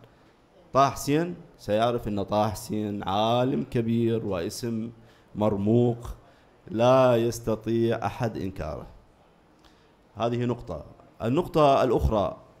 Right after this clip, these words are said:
أنا أعتقد أن طه حسين، آه، من وجهة،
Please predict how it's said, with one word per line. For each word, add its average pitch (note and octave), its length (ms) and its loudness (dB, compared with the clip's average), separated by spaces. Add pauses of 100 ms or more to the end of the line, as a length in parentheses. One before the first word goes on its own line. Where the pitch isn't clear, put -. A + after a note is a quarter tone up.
(100)
أنا D3+ 220 0
أعتقد D3 420 -4
أن B2 140 -2
طه C3+ 260 -2
حسين، C#3+ 420 -6 (1500)
آه، D2+ 920 -10
من G2 140 -6
وجهة، A2+ 400 -2